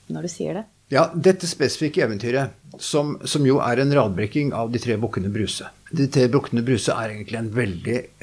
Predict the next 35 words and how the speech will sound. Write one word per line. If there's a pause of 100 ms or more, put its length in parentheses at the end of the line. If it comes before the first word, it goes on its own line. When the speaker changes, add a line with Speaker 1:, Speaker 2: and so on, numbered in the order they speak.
(100)
Speaker 2:
rar
historie,
som
vi
kan
så
godt
at
vi, (160)
vi
har
glemt
å
tenke
over
hvor
veldig
rar
den
er. (720)
Det
handler
om
tre
bukker
som
skal,
eh, (340)
til
en
seter
for
å
bli
fete,